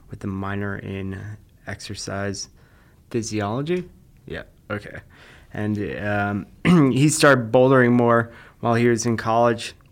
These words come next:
And since then, he's, uh, his climbing has gotten a lot stronger. He's climbed dozens of V twelves, V thirteens. He's climbed Warrior Up in, uh,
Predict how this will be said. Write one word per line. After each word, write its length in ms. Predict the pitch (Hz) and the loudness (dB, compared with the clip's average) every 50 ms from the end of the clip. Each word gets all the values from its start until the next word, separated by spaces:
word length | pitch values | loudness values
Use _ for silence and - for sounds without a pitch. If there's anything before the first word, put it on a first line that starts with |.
| _ _ _ _ _ _ - | _ _ _ _ _ _ -14
And 400 | 107 110 117 117 113 110 110 - - - - - _ _ | -10 -6 -6 -4 -4 -6 -8 -12 -18 -20 -20 -20 _ _
since 340 | - - - 139 139 131 131 | -16 -8 -6 -4 -4 -4 -4
then, 400 | - 127 127 127 131 131 123 - - - _ _ _ _ - - - - _ _ _ _ _ _ _ _ _ - - | -4 -2 -2 -2 -2 -4 -6 -8 -12 -20 _ _ _ _ -20 -20 -20 -20 _ _ _ _ _ _ _ _ _ -20 -12
he's, 300 | - 127 131 127 110 113 | -6 -2 -2 -2 0 0
uh, 440 | 123 120 117 113 113 113 110 110 107 - - _ _ _ _ _ _ _ _ - | 0 0 2 2 0 0 -2 -2 -6 -10 -16 _ _ _ _ _ _ _ _ -14
his 240 | 110 123 120 - - | -12 -10 -10 -10 -10
climbing 380 | - - 117 113 113 117 113 113 | -10 -8 -6 -4 -4 -4 -4 -4
has 180 | 110 107 110 | -6 -6 -8
gotten 280 | - 127 113 104 101 110 | -6 -6 -6 -4 -4 -6
a 80 | 110 107 | -6 -4
lot 220 | 107 104 95 98 | -4 -4 -6 -8
stronger. 640 | - - - 107 110 113 113 110 117 117 117 117 110 - | -10 -8 -6 -4 -4 -4 -4 -2 -2 -2 -2 -4 -8 -16
He's 540 | - 113 104 104 107 104 101 95 101 - - - - _ _ _ _ _ _ _ _ _ _ - | -18 -14 -12 -10 -10 -10 -10 -12 -14 -18 -20 -20 -20 _ _ _ _ _ _ _ _ _ _ -16
climbed 500 | - - 107 107 104 104 101 101 - - _ - _ _ | -12 -10 -8 -6 -6 -8 -10 -10 -14 -16 _ -20 _ _
dozens 480 | - - 107 101 - 113 110 110 107 107 | -10 -8 -8 -8 -8 -8 -8 -8 -8 -8
of 240 | 107 104 92 104 - - _ _ _ _ _ _ _ _ _ _ _ _ _ | -8 -10 -10 -12 -18 -20 _ _ _ _ _ _ _ _ _ _ _ _ _
V 200 | - 98 113 110 | -16 -12 -12 -12
twelves, 600 | 107 - - 107 107 107 107 110 113 110 104 - - | -12 -12 -10 -8 -6 -4 -4 -4 -6 -8 -10 -14 -16
V 300 | - - - - 113 107 | -18 -16 -12 -10 -10 -8
thirteens. 720 | 110 113 107 104 104 - - 107 110 110 110 110 110 110 | -8 -8 -8 -8 -10 -10 -8 -6 -4 -4 -4 -4 -6 -8
He's 160 | - 110 101 - | -10 -14 -14 -12
climbed 320 | - - 110 104 104 104 - | -10 -8 -8 -8 -8 -10 -12
Warrior 640 | - - - 117 117 113 110 107 107 104 104 104 | -14 -10 -6 -4 -2 -2 -2 -2 -2 -2 -2 -2
Up 320 | 104 107 113 113 113 - - _ _ _ - _ _ _ - | -2 -2 -2 -4 -6 -10 -18 _ _ _ -20 _ _ _ -14
in, 240 | - 101 104 104 101 | -12 -10 -8 -8 -10
uh, 420 | - - 73 95 90 87 - - | -10 -12 -12 -12 -12 -12 -14 -16